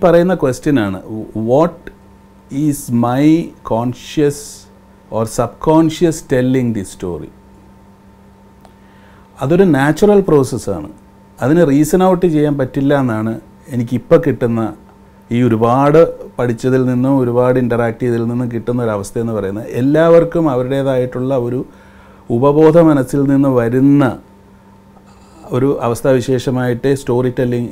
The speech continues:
അല്ലെങ്കിൽ ഒരു, ഒരു, ഒരു story ടെല്ലിങ്ങിനെ കാണാൻ പറ്റുള്ളൂ ഒരാൾ. അതാണ് writing from the heart എന്ന് ഞാൻ നേരത്തെ പറഞ്ഞത്. അപ്പോൾ അതായിരിക്കണം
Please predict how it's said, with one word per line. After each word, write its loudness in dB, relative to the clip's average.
അല്ലെങ്കിൽ -2
ഒരു, -4
ഒരു, -4
ഒരു -4
story 0
ടെല്ലിങ്ങിനെ -2
കാണാൻ -6
പറ്റുള്ളൂ -6
ഒരാൾ. -2
അതാണ് -2
writing 0
from 0
the 0
heart -4
എന്ന് -2
ഞാൻ -6
നേരത്തെ -6
പറഞ്ഞത്. -10
അപ്പോൾ 0
അതായിരിക്കണം 4